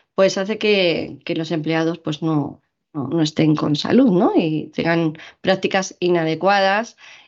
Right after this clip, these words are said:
y finalmente incluye un decremento de la calidad del producto o el servicio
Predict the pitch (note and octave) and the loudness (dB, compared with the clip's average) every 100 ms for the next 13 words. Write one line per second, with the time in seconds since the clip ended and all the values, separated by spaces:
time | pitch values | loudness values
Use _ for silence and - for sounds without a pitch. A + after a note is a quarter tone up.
0 | - G3+ F3 E3+ E3+ F#3 F#3 F#3 F3+ F3+ | -8 -2 0 0 -2 -4 -2 -2 -2 -2
1 | F#3+ G3 F#3+ F#3 F3+ E3+ E3 E3 F#3 E3+ | 0 0 0 0 0 0 0 0 0 -2
2 | D3+ D3+ D3+ D3 D#3 F3 E3+ E3+ D#3+ D#3+ | -2 -2 0 0 0 -2 -2 0 0 2
3 | F#3+ F#3+ F3+ D#3 - D#3+ D#3+ F3 F3 G#3 | 0 2 2 2 0 2 4 4 4 0
4 | C#4+ | 0